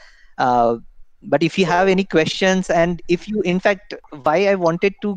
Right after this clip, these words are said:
give you those ideas, you know, in each of your life, if you feel you can use robots or any digital technologies, just start thinking about it. Okay,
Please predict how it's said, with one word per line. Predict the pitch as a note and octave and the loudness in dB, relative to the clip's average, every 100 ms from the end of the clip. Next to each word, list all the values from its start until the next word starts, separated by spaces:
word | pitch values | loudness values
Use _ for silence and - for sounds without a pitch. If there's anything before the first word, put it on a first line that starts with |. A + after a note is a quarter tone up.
| D#3 | -4
give | F3 E3+ | -4 -2
you | G3+ | 0
those | F#3+ G3 | 0 0
ideas, | D#3 D#3+ F3+ E3+ E3+ | 0 0 2 2 0
you | D3+ | -2
know, | E3+ - - - C6+ - | -4 -6 -8 -6 -6 0
in | G#3+ B3+ - | 0 2 0
each | G#3+ G#3 A#3+ | 0 2 0
of | A#3 G#3 E3+ | 0 -8 -4
your | G3+ G#3+ G#3 C#3+ | -2 0 -4 -4
life, | D#3 F#3+ C#3 D3 - - | 0 0 -2 -6 -10 -8
if | F3+ - | -8 -6
you | G#3+ | -10
feel | G#3 - G#3 E3 D#3+ F#3 - _ _ | -10 -6 -4 -2 -4 -6 -12 _ _
you | D#3+ | -6
can | E3 G#3 G3+ - _ _ F3 | -2 -2 -2 -10 _ _ -6
use | E3+ G3 G#3 F#3 D3+ | -4 -2 -2 -4 0
robots | E3 D#3+ F3+ F#3 F#3 - | 0 2 0 0 -2 -2
or | E3 F3 | 0 0
any | E3+ E3+ F#3 | 0 -4 -4
digital | E3 D#3+ E3+ F3 E3+ | -4 -6 -6 -6 -4
technologies, | D#3 - E3 E3+ E3 E3+ E3+ - - | -6 -4 -2 -2 -2 -4 -4 -8 -8
just | D#3+ A3 | -4 -4
start | - F3+ G3+ - | -2 0 0 -4
thinking | G3 E3 F#3+ F#3 | -8 -6 -4 -2
about | D#3+ D3 C3 | 0 0 -2
it. | A2 | -8
Okay, | A#2+ - F3+ | -8 -6 -8